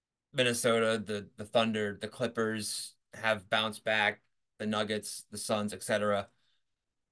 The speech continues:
I think we're, I think we're in for quite the second half, boys. I think we gotta pull the seatbelts on, do one more, one more pull for good luck, and just strap in and go.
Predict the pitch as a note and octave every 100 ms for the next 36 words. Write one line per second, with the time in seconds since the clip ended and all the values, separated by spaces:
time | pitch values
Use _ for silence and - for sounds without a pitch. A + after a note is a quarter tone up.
0 | - A2+ - D3 D#3 E3 D#3+ D#3 B2+ -
1 | - D#3+ F3 E3+ D#3+ D#3 D#3 D3+ C#3 B2+
2 | - _ - C#3 C3+ C3 C3+ B2 A#2+ A#2
3 | A#2 G2 F#2+ F#2+ - _ _ _ _ _
4 | _ G#2 A#2+ A#2 A#2 A2+ A2 G#2 - _
5 | _ _ _ - C3 A#2 - C3+ C3 B2+
6 | B2 - B2+ C3 C3 - _ _ _ _
7 | _ _ _ _ _ - C#3 B2+ C#3+ C#3+
8 | C#3 C3 - - D3 D3 D3 C3+ - D#3
9 | D3 C3+ C#3 B2+ B2+ C3+ C3+ B2 A2+ A2
10 | - - C3 A#2 A#2 A#2+ A2+ G#2 F#2 A2+
11 | G#2 F#2+